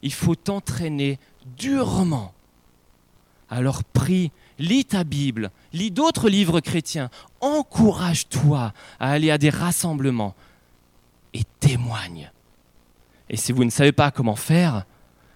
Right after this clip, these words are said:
allez voir vos responsables, le groupe de jeunes, les responsables d'église. Vous pouvez aussi nous voir, Laetitia et moi.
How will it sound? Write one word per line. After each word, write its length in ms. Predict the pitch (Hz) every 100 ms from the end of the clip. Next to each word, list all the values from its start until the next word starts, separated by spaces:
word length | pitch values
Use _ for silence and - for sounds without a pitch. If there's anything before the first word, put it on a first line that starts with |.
| _
allez 240 | - 127 127
voir 360 | 117 139 139
vos 120 | 123 120
responsables, 800 | 131 - 135 - 135 131 127 131 _ _ -
le 40 |
groupe 200 | 113 160
de 140 | 147 156
jeunes, 440 | 147 143 143 131 117
les 60 |
responsables 640 | 92 135 - 135 143 127 123
d'église. 580 | 131 135 147 151 131 131 - - _
Vous 80 | -
pouvez 240 | - 110
aussi 240 | 113 - 117
nous 120 | 113
voir, 300 | 101 117 110
Laetitia 480 | 107 104 113 - 104
et 60 |
moi. 280 | 104 104 107